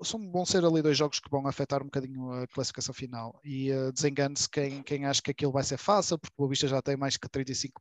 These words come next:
pontos, já fez a época. Pá, da maneira como o Boa Vista está a jogar agora, não há, nunca houve e não vai ser agora que vai haver jogos fáceis e que o Boa Vista vai só por fazer cumprir calendário. Vai ser muito difícil,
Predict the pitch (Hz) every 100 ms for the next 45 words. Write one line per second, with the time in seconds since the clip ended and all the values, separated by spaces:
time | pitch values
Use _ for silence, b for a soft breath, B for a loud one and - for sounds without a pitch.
0 | _ 190 185 160 147 139 135 143 127 131
1 | 165 165 _ - 156 B B B B B
2 | - - - _ _ _ _ 143 143 170
3 | 180 - 175 165 160 170 160 151 156 147
4 | 147 160 160 185 _ _ _ _ _ _
5 | _ _ _ _ 135 131 120 113 - _
6 | _ _ 151 151 151 143 143 156 156 -
7 | - - 139 139 131 127 131 131 127 -
8 | 127 127 123 120 123 - - 123 - 127
9 | - 131 123 117 123 117 117 - _ _
10 | _ _ - 123 - - _ _ - 127
11 | - 117 - 131 120 113 117 117 _ b
12 | b b b _ _ 139 143 165 143 147
13 | 131 135 - 147 - 120